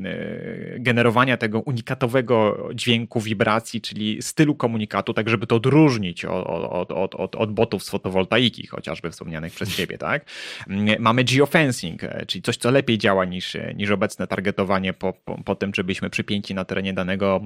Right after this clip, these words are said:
e, województwa. Także jest, e, jest tak naprawdę, e, w-, wiele jakby funkcji, które zostały zaprojektowane z myślą konkretnie o wykorzystaniu, em, tego typu komunikacji do ostrzegania przed zagrożeniami. Podlinkujemy zresztą świetny,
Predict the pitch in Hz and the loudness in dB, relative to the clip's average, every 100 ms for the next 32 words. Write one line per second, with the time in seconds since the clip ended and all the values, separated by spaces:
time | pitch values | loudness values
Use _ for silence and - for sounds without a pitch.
0 | - 95 80 - 107 98 104 110 - 78 | -6 -8 -8 -6 -2 -2 -2 -4 -4 -6
1 | - - - 135 135 175 233 - 123 127 | -6 -16 -2 0 2 4 4 2 0 0
2 | 117 - 101 - 139 151 - 139 127 117 | 0 -2 -4 -4 0 0 0 -2 0 0
3 | 127 139 143 - - - - - 156 131 | 2 2 2 0 -4 -6 -4 -2 -4 -4
4 | 139 170 170 135 120 - - 185 226 294 | 0 0 2 2 0 0 0 2 4 0
5 | - - - - 98 - 143 143 131 131 | -8 -10 -8 -4 -4 0 2 4 4 2
6 | 139 139 - 135 131 139 123 120 151 - | 4 2 2 0 2 2 2 2 2 2
7 | 175 123 123 147 208 - 110 113 120 143 | 0 0 2 4 2 2 -4 -4 -2 0
8 | 143 135 120 120 127 113 - - 123 98 | 0 0 0 0 0 -2 -2 -2 -2 -2
9 | - - - - 92 92 - 117 147 139 | -4 -14 -10 -2 -2 -2 -6 -4 0 0
10 | 139 - 120 120 117 117 123 - 143 117 | 0 0 0 0 0 -2 -2 -2 0 2
11 | 113 - 110 110 107 - 92 92 87 98 | 0 -2 -2 0 0 -4 -2 -2 0 -2
12 | 117 143 92 - - - 113 120 117 156 | 0 0 -2 -4 -6 0 2 2 0 0
13 | 160 101 - 196 - 240 - 85 | 0 -2 -2 -2 2 0 0 -6